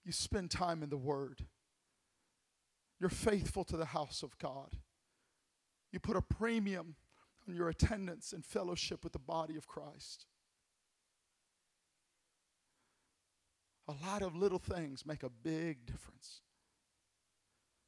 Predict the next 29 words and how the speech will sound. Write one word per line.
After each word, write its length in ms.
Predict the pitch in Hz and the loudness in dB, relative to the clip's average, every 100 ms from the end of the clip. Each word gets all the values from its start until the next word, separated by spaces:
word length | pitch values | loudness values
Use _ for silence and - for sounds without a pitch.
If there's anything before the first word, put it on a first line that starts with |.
| - | -10
Small 500 | - - 202 190 170 | -6 -4 2 2 2
steps 500 | - - 165 147 - | -2 -4 -4 -4 -6
in 60 | 151 | -2
the 80 | |
right 300 | 139 156 160 - | 0 0 0 0
direction 600 | 151 151 147 - 151 135 _ _ _ _ _ _ _ _ _ _ _ _ - | 2 2 2 -4 -4 -10 _ _ _ _ _ _ _ _ _ _ _ _ -4
could 120 | 151 | -2
accomplish 520 | - 180 160 156 - | 4 6 6 2 -2
a 60 | 135 | -4
great 340 | 131 160 135 | 0 0 0
journey 520 | 127 151 147 139 127 - _ _ _ _ _ _ _ - | -4 -4 -2 -4 -8 -14 _ _ _ _ _ _ _ -16
if 120 | - | -4
you 80 | 160 | 2
will 120 | 147 | 2
allow 280 | 135 139 139 | 2 -4 -6
it 100 | 131 | -6
to. 180 | - 139 - - _ _ _ _ _ _ _ _ _ _ _ _ _ _ _ _ _ _ - | -8 -10 -14 -20 _ _ _ _ _ _ _ _ _ _ _ _ _ _ _ _ _ _ -2
Oh, 180 | 202 170 170 175 | 2 0 -2 -4
Lord, 340 | 170 175 175 | -2 -2 -4
I 140 | 175 190 - | -6 -6 -8
pray, 360 | 165 180 156 117 | -6 -6 -8 -10
have 200 | 180 147 | -10 -6
your 160 | 180 | -6
way 240 | 190 180 165 | -6 -8 -8
in 80 | 160 | -10
this 180 | 165 | -12
place 320 | - 202 165 180 | -12 -12 -12 -12
right 220 | 175 190 | -12 -12
now. 300 | 165 165 | -10 -10